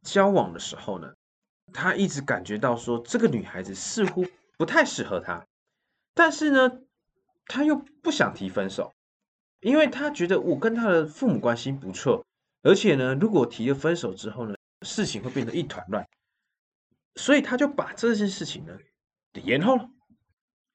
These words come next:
结果导致呢，这个女孩去赏了他朋友一巴掌，他还发现，“啊，不行，我不能再拖了，他已经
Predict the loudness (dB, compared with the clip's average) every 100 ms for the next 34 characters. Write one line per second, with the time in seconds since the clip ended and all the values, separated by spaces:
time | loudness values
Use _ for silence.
0 | _ _ _ 4 6 6 4 0 _ _
1 | _ _ _ _ 2 2 -2 -4 -2 -2
2 | -4 -8 _ _ _ _ _ 2 4 4
3 | 2 -10 -12 -8 -10 -2 0 0 -6 -8
4 | -8 -8 -8 -6 -6 -4 0 0 -2 -10
5 | _ _ _ _ _ _ _ -4 0 2
6 | 0 -2 -2 -2 0 -4 0 2 2 0
7 | 0 2 0 0 -2